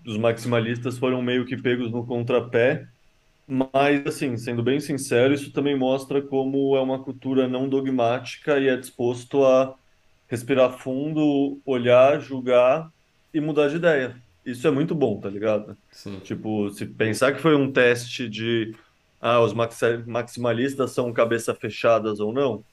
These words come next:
Speaker 1: eu acho que a resposta é não. Eu acho que o pessoal olhou, estudou, viu o valor, e hoje em dia tá todo mundo que eu converso tá favorável a esse tipo de pensamento. Por quê?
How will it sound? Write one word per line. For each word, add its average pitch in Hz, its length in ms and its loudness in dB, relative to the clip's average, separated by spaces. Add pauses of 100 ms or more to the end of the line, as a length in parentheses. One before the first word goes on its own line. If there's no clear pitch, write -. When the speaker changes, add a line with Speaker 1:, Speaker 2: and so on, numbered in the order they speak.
(580)
Speaker 1:
eu 104 180 0
acho 104 200 0
que 123 60 -2
a 110 60 2
resposta 110 560 -2
é - 20 0
não. 135 380 -2
Eu 104 120 -4
acho - 260 -10
que 113 100 -4
o 107 80 -8
pessoal 110 400 0
olhou, 113 440 0
estudou, 143 560 -2
viu 143 140 -2
o 131 40 -6
valor, 135 540 0 (440)
e 151 100 -2
hoje 143 200 0
em 143 60 -6
dia 143 440 0 (140)
tá 151 120 0
todo 147 260 -4
mundo 156 380 -4
que 156 100 -6
eu 139 140 0 (120)
converso 127 640 0
tá 147 260 -2
favorável 147 640 0
a 107 100 -2
esse 107 180 -10
tipo - 240 -10
de 104 100 -8
pensamento. 107 680 -6
Por 131 220 -4
quê? 175 300 -2